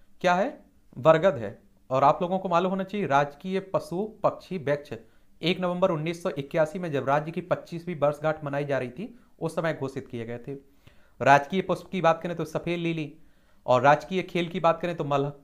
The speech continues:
मलखम्भ देखने को मिलेगा। दो हज़ार तेरह में इसे घोषित किया गया था। मध्य प्रदेश का राजकीय नाट्य माछ है। राज्य का नृत्य राई है। राज्य की फसल सोयाबीन है, इसीलिए आप लोग सोया प्रदेश के नाम से भी जानते हैं।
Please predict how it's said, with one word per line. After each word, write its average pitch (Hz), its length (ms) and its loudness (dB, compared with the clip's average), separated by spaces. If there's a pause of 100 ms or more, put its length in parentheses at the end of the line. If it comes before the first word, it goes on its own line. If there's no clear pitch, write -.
(120)
मलखम्भ 156 460 -2
देखने 160 300 -4
को 160 100 -8
मिलेगा। 143 360 -6 (180)
दो 147 140 0
हज़ार 156 160 4 (100)
तेरह 165 200 -2
में 170 80 -4
इसे 160 160 -8
घोषित 139 320 -8
किया 135 160 -4
गया 123 140 -8
था। 120 300 -12 (640)
मध्य 147 200 6
प्रदेश 185 200 0
का 175 140 6
राजकीय 160 360 4
नाट्य 165 360 0 (380)
माछ 165 340 2
है। 139 220 -6 (480)
राज्य 156 500 6
का 180 500 6
नृत्य 160 360 -2
राई 151 240 4
है। 160 320 -6 (180)
राज्य 151 300 2
की 175 100 -4
फसल 165 320 -2
सोयाबीन 160 500 -2
है, 135 220 -6 (220)
इसीलिए 160 300 -4
आप 156 200 2
लोग 156 140 -4
सोया 151 260 2
प्रदेश 160 280 -6
के 170 80 -8
नाम 156 180 -2
से 156 120 -10
भी 151 80 -8
जानते 131 300 -8
हैं। - 180 -14